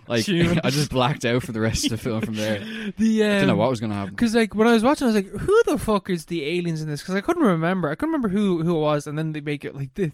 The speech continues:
Speaker 2: as soon as you meet the, the, the satellite crew or whatever, and their shoes are dirty, like, "Oh, yeah, they're the aliens." Like, it's really obvious from that point.
Speaker 1: Mm.
Speaker 2: But, like,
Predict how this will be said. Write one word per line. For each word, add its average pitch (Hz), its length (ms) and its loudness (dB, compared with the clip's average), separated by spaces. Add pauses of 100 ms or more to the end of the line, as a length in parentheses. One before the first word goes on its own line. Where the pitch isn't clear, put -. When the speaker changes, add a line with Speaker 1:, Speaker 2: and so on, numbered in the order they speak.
(140)
Speaker 2:
as 139 120 -4
soon 190 260 2
as 185 120 -4
you 185 60 -2
meet 170 200 -2
the, 143 280 0 (340)
the, 131 460 -2 (320)
the 143 80 -10
satellite 135 540 -4
crew 143 220 0
or 139 40 2
whatever, 135 320 -2 (240)
and 147 80 -8
their 135 80 -2
shoes 151 320 2
are 147 60 0
dirty, 139 240 0
like, 139 200 -6
"Oh, 156 200 0
yeah, 139 200 0 (360)
they're 156 400 2
the 143 160 -2
aliens." 139 320 0
Like, 135 100 -4
it's 139 140 -8
really 143 260 -2
obvious 135 320 -4
from 151 120 -8
that 139 120 -6
point. 147 360 -6
Speaker 1:
Mm. 101 260 -2 (240)
Speaker 2:
But, 151 160 2
like, 143 260 -2